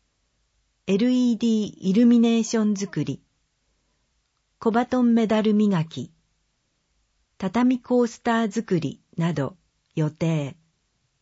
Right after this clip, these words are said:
時間、午前十時から午後五時。九日は午後四時まで。場所、ウエスタ川越、川越市。問い合わせ、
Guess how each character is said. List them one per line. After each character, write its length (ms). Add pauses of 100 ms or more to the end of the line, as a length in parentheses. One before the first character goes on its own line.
(240)
時 160
間、 400 (580)
午 180
前 260
十 260
時 160
か 160
ら 320
午 140
後 180
五 180
時。 240 (840)
九 260
日 320
は 240 (140)
午 140
後 140
四 180
時 160
ま 140
で。 200 (1040)
場 120
所、 340 (340)
ウ 140
エ 100
ス 140
タ 120
川 280
越、 400 (520)
川 260 (220)
越 180
市。 240 (1300)
問 240
い 60
合 80
わ 140
せ、 320